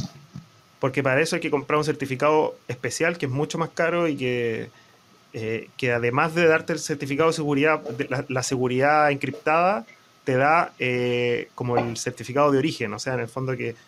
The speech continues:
te está diciendo que Amazon efectivamente es dueño de ese dominio.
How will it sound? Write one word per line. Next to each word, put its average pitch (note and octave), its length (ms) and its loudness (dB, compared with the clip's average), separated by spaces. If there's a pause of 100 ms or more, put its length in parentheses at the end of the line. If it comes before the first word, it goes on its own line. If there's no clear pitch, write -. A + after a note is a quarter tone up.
(180)
te B2 80 -8
está C3+ 120 -2
diciendo C#3 360 0
que B2 220 -2 (100)
Amazon D3+ 380 0
efectivamente D#3 840 -2 (100)
es C3 180 -6
dueño E3+ 400 2
de D#3 160 4
ese D#3 320 0
dominio. C#3+ 340 -2